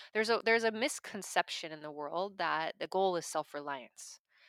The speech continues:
This is a common mis-, exception that I, misconception that I regularly see, and it, it saddens me, but again, I understand that people are where they're at. Now, I don't believe that it's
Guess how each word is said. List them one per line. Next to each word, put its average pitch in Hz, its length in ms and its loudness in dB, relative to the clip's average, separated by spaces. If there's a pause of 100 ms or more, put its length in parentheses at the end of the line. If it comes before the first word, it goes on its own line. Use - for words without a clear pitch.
(120)
This 226 140 -6
is 302 140 0
a 240 60 -4
common 196 640 2
mis-, 170 500 -8
exception 160 720 -4 (120)
that - 100 -8
I, 156 360 2 (340)
misconception 185 800 -2
that 156 100 -4
I 147 120 -2 (160)
regularly 151 680 -8
see, 147 360 -10
and 151 100 -4
it, - 100 -6
it 180 100 -10
saddens 214 500 2
me, 208 120 -6
but 175 200 2 (360)
again, 185 200 4
I 175 140 4
understand 175 420 -4
that 170 100 -4
people 180 280 -8
are 156 100 0
where 156 180 -2
they're 151 160 -2
at. 151 280 -2 (420)
Now, 214 240 6
I 214 100 8
don't 247 200 4
believe 214 340 0
that 185 80 2
it's - 180 -2